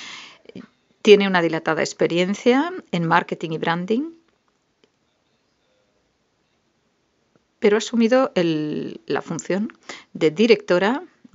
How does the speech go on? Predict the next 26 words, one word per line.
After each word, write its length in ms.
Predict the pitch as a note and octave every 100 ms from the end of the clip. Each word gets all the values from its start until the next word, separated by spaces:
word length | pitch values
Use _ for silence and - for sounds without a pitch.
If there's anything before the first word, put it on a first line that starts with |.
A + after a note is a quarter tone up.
| -
recientemente 600 | - D3+ D#3+ - F3+ D3+ A3 - - -
de 720 | - D#3 E3+ E3+ E3 D#3+ D#3+ D#3+
la 160 | D#3+
Umi-, 320 | D#3+ E3 D#3+ -
Movilidad 380 | E3 D#3+ D#3+ F3
Humana 200 | F3 E3
y 40 |
Atención 320 | D#3+ D#3 E3+
a 20 | D3+
los 160 | D3+
Migrantes, 560 | E3 D#3+ F3 G3+ C#4 -
este 200 | D#3 E3+
departamento 520 | D#3+ - - D3+ D3+
del 100 | E3
Ministerio 460 | D#3 D3 - D#3+ C#3
de 60 |
Asuntos 340 | C3 - - -
Exteriores, 680 | - F3+ F3+ A3+ D#4+ G4+ - - - - - _ _ _ _ _
y 140 | - G3+
va 80 | B3
a 40 |
compartir 420 | D4+ D4+ C#4+ C#4
con 120 | C4+
nosotros 260 | B3 B3 B3
las 220 | B3 A#3+
experiencias 1120 | A3 - F#3 G#3+ A#3 A3+ - F3+ G#3 - -